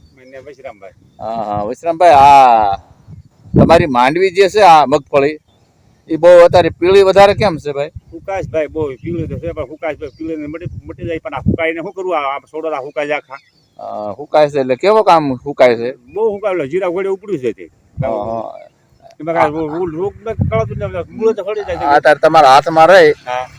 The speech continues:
Speaker 2: એ અત્યારે હુકારો છે એમ?
Speaker 1: એ હુકાઈ જાય, થઈને હુકાઈ જાય.
Speaker 2: હા, હા, હા.
Speaker 1: દવા છાંટવી, પાયું ઘણું, પણ બધી આ હુકાય છે, કોઈ માંડવી હુકાણી તો હુકાય છે એને શું કરવાનું?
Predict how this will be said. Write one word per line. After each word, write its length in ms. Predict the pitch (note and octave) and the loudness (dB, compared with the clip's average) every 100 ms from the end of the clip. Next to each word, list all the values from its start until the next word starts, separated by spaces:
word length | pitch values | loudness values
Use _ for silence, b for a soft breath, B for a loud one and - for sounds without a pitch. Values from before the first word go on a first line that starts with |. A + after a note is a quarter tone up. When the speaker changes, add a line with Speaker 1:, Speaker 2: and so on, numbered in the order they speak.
| C#3 | -10
Speaker 2:
એ 140 | C#3 D3+ | 0 0
અત્યારે 300 | D3 D3+ D3 | 2 2 2
હુકારો 480 | D#3 D3+ E3 D3+ | -2 2 4 4
છે 160 | C#3+ C#3+ | 2 0
એમ? 80 | F#3 | 0
Speaker 1:
એ 40 | D#3 | -4
હુકાઈ 340 | E3 F3+ D#3 | -10 -8 -6
જાય, 200 | D#3+ D#3+ | -4 -6
થઈને 220 | D3+ D#3+ | -8 -12
હુકાઈ 220 | D3 C#3 G2+ | -10 -12 -12
જાય. 140 | F2+ _ - | -18 _ -10
Speaker 2:
હા, 180 | B2 A#2 | -6 -4
હા, 160 | B2+ A#2 | -6 -8
હા. 160 | C3 _ _ _ _ - | -14 _ _ _ _ -16
Speaker 1:
દવા 380 | B2+ E3+ G3 D#3+ | -10 -6 -6 -2
છાંટવી, 680 | F3+ F3 F3+ F3+ F#3 E3+ C3 | -2 -2 -2 -2 -2 -6 -8
પાયું 420 | D#3 E3 E3+ E3 | -6 -4 -6 -6
ઘણું, 320 | D#3 F3 E3+ | -10 -10 -12
પણ 160 | E3 D#3+ | -12 -12
બધી 160 | D#3+ | -8
આ 100 | D#3+ | -8
હુકાય 340 | D3 D#3+ E3+ C#3 | -10 -14 -12 -12
છે, 160 | D3+ | -10
કોઈ 220 | D3+ E3 C#3+ | -12 -14 -12
માંડવી 300 | D3+ E3+ D#3+ | -12 -8 -10
હુકાણી 320 | - D#3 D#3 | -10 -16 -16
તો 80 | D3 | -16
હુકાય 340 | B2+ C3+ D3+ | -20 _ -16
છે 100 | C3 | -14
એને 120 | C3+ C3 | -18 -20
શું 100 | C3+ | _
કરવાનું? 360 | G2+ F2 _ | -20 -20 _